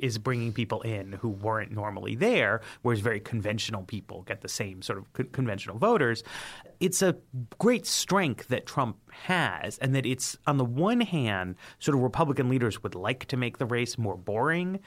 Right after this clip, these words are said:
and cut some of these figures out of the field. But I think it's pretty clear, and, and it's been clear for years now, that, like, Ted Cruz has a loyal following,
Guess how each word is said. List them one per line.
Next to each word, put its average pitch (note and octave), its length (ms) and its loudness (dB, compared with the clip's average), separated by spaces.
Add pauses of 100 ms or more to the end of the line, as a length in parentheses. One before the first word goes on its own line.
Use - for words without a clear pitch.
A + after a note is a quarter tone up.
(160)
and A2+ 160 -12
cut - 200 -2
some C3+ 200 0
of A2 60 0
these A2 160 -2
figures A2+ 340 -2
out G2+ 80 0
of E2+ 60 -12
the G2 60 -14
field. F3 440 2 (340)
But A#3+ 200 2
I C#4 100 4
think G4+ 180 -2
it's F#4+ 160 2
pretty G#3 380 0
clear, G2+ 840 0
and, C#3+ 160 2
and D#3+ 140 6
it's D3 100 2
been G#3 160 4
clear E3 240 4
for G#2 160 -2
years A2+ 580 0
now, - 440 -14
that, C#3 160 -2
like, D3 180 0
Ted A#3 300 0
Cruz D3 460 2
has A2+ 120 0
a G2+ 60 0
loyal G2 540 0
following, - 580 -6